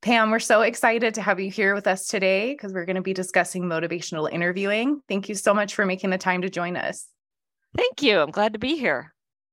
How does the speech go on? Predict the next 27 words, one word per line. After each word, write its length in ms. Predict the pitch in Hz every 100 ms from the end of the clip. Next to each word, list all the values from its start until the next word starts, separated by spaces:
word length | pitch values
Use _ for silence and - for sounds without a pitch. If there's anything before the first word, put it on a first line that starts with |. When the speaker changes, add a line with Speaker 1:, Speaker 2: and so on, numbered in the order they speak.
| _ _ _
Speaker 1:
Good. 520 | 294 320 254 180 202 -
Well, 100 | 254
as 160 | 240 285
we 120 | 359
get 160 | 214 -
started, 580 | - 269 220 160 185 240
do 80 |
you 80 | 233
wanna 180 | 233 240
share 240 | - 233
a 80 | 233
little 220 | 214 214
bit 240 | 208 208 -
about 360 | 202 196 185 185
what 280 | 196 -
brought 320 | 202 180 175 -
you 300 | 185 190 175
into 280 | 180 180
the 140 | 180 180
work 380 | 160 160 - -
that 100 | -
you're 140 | 170
now 260 | 170 151 156
doing 380 | 156 147 156 196
with 140 | 180
motivational 680 | 160 156 151 151 - 165 156
interviewing? 540 | 160 170 190 214 285